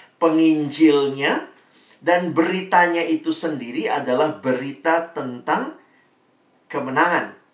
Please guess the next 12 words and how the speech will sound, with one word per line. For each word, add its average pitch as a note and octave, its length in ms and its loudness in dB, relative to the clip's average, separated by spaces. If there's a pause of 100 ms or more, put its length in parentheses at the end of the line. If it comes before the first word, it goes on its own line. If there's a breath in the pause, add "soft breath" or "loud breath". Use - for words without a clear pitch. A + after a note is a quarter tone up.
(140)
ya, C#3+ 320 -6
kemenangan B2 640 -8
yang A#2 240 -10
disampaikan. A2 720 -10
Jadi D3 400 -8 (320 loud breath)
kalau A#2+ 240 -10
lihat C3 400 -4
dalam A#2 320 -6
bahasa A#2 400 -8
Yunani A#2+ 480 -8
dipakai B2 480 -10
istilah B2 260 -6